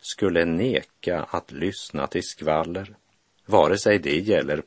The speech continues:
pastorn eller församlingen eller någon av dess medlemmar. Först måste det läggas fram klara bevis innan någon anklagas.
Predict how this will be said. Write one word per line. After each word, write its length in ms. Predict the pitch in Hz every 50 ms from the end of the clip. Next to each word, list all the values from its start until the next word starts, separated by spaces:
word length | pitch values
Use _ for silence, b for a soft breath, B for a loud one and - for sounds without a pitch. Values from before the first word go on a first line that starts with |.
| _
pastorn 760 | - - 113 78 - - - - - - 117 104 82 73 73 - _
eller 400 | - 95 107 113 123 120 107 82
församlingen 880 | - - 92 87 - 107 85 - - - 76 76 82 85 82 - - - _ _ _ _ _ _
eller 240 | 107 104 92 90 82
någon 720 | 80 80 95 110 95 76 69 67 73 71 73 67 69 -
av 260 | - 98 87 76 - 73
dess 340 | 71 71 71 - - -
medlemmar. 840 | - 80 90 98 92 - - 76 76 - 82 85 92 95 98 - - _ _ _ _ b b b b b b b b b b b b b b b b b b b b
Först 400 | - - 156 156 156 151 - -
måste 400 | 156 143 104 - - - 90 80
det 120 | 82 85
läggas 480 | 82 82 82 80 - 90 92 - - - -
fram 580 | - - - 95 98 90 76 69 69 69 69 - _
klara 760 | - - - 78 87 98 107 98 73 69 69 76 76 80 85
bevis 840 | 82 107 107 90 76 85 127 123 80 67 69 - - - - _ _ _ _
innan 600 | - 120 120 104 85 73 69 71 73 69 69 69 71
någon 540 | 76 85 101 113 98 78 - 69 71 73 -
anklagas. 1160 | - 104 113 107 90 78 71 - - 80 80 80 82 87 85 92 104 104 98 - - - _